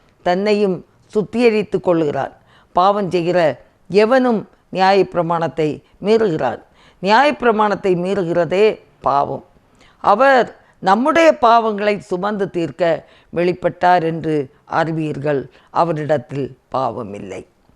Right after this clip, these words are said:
அல்லேலூயா. அன்பானவர்களே, அவர் நம்முடைய பாவங்களை சுமந்து தீர்க்க வெளிப்பட்டார் என்று அறிகிறோம். ஆனால் அவர்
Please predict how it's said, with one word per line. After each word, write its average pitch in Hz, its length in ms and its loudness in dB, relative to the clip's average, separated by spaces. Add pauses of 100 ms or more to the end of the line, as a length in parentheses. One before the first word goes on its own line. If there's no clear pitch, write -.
(340)
அல்லேலூயா. 196 720 0 (1600)
அன்பானவர்களே, 208 720 2 (640)
அவர் 254 320 4 (180)
நம்முடைய 311 540 0 (240)
பாவங்களை 220 600 2 (580)
சுமந்து 294 600 0 (140)
தீர்க்க 233 340 -2 (640)
வெளிப்பட்டார் 196 920 2 (400)
என்று 175 300 -2 (520)
அறிகிறோம். 170 560 -2 (320)
ஆனால் 226 320 4 (480)
அவர் 294 240 4